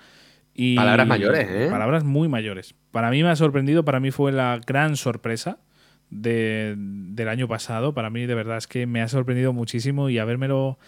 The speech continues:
Speaker 1: eh, pasado, pues es que ha sido una, una gozada, porque he tenido momentos que como que he perdido un poquito el interés, eh, y lo dejé un poco aparcado, pero después lo re-, lo seguí retomando con mucha más energía. O sea, en plan que igual estuve una semana sin jugarlo, pero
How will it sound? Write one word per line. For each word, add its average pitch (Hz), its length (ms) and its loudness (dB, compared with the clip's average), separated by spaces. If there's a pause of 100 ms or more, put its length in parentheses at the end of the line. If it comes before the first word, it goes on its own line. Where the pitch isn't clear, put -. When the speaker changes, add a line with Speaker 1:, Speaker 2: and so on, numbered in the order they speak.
(420)
Speaker 1:
eh, 123 400 4
pasado, 135 720 4
pues - 260 -8
es - 80 -14
que 113 200 -4
ha 107 80 -4
sido 113 200 -4
una, 110 340 -4
una 117 180 -6
gozada, 143 360 2
porque 110 300 -6
he 120 60 -4
tenido 143 280 2
momentos 135 480 -2
que 110 380 -6 (1300)
como 143 240 2
que 170 100 2
he - 20 6
perdido 180 280 4
un 175 60 6
poquito 156 300 2
el 147 60 6
interés, 139 580 2
eh, 117 440 -4
y 107 300 -4
lo 104 140 -2
dejé 104 160 -6
un 139 80 -2
poco 151 140 4
aparcado, 135 500 2
pero 120 260 2
después 117 300 -2
lo 143 160 6
re-, 123 260 -2
lo 117 140 -4
seguí 127 180 0
retomando 135 460 0
con 123 120 -2
mucha 135 240 -4
más 123 140 -4
energía. 123 320 -4
O 135 40 -4
sea, 107 120 -14
en 101 80 -14
plan 117 220 -8
que 113 100 -14
igual 107 180 -4
estuve 113 300 -6
una 110 220 -6
semana 110 380 -6
sin 113 160 -10
jugarlo, 123 520 -2
pero 113 300 -2